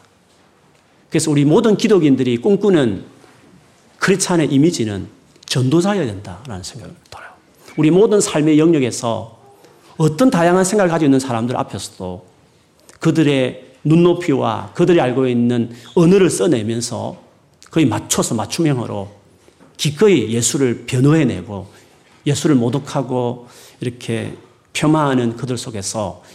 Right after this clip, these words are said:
예수님을 증거하는 사람이 되는 거. 이게 우리 그리스도인들이 궁극적으로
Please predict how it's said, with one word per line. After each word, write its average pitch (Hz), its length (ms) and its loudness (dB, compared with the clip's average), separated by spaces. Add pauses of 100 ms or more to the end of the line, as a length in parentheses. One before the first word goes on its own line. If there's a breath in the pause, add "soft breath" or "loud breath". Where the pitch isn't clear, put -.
(140 loud breath)
예수님을 123 400 -4
증거하는 123 580 -4
사람이 107 420 -10
되는 101 260 -14
거. 95 180 -18 (440 soft breath)
이게 165 500 -2 (460 loud breath)
우리 165 360 2
그리스도인들이 151 760 -2 (100)
궁극적으로 131 800 0